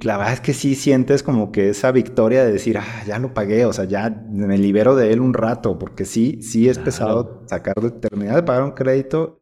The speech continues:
Speaker 1: ya, date como ese gusto de decir, "Ya lo acabé de pagar, me espero dos, tres añitos", y ya, bueno, ahí sí, pues,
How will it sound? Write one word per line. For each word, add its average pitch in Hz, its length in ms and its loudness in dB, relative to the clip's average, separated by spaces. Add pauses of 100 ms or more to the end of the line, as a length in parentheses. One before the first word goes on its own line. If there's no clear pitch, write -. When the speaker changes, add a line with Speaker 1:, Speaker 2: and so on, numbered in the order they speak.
(120)
Speaker 1:
ya, 113 320 -6
date 131 460 -2
como 113 260 0
ese 113 300 -2
gusto 135 420 -4
de 123 120 2
decir, 113 540 -2 (600)
"Ya 113 180 0
lo 135 80 2
acabé 113 220 0
de 113 60 -2
pagar, 117 640 -6 (200)
me 95 140 -10
espero 120 440 0
dos, 113 380 -2
tres - 180 -10
añitos", 147 640 -4
y 131 140 -8
ya, 208 180 0
bueno, 151 220 -2
ahí 113 160 0
sí, 131 320 -4
pues, 87 240 -12